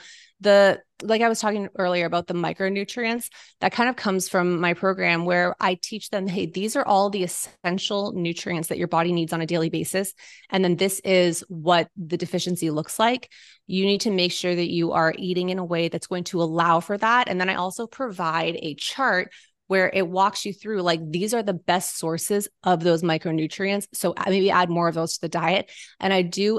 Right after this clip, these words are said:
emphasize the animal-based stuff because, of course, you can find these micronutrients in a lot of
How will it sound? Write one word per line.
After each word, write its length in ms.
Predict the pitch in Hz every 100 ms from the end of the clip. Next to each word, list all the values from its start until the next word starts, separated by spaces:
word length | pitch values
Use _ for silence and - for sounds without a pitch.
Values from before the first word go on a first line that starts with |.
| -
emphasize 800 | 180 180 190 - 180 170 175 -
the 120 | -
animal-based 540 | 165 170 156 160 160
stuff 220 | - - -
because, 180 | 208
of 80 | 202
course, 280 | - 294 -
you 80 | 269
can 80 | 247
find 200 | 202 196
these 120 | 196
micronutrients 800 | 180 175 185 175 - 190 180 175
in 220 | 175 170 - - - -
a 120 | 196
lot 200 | 185 180
of 160 | 175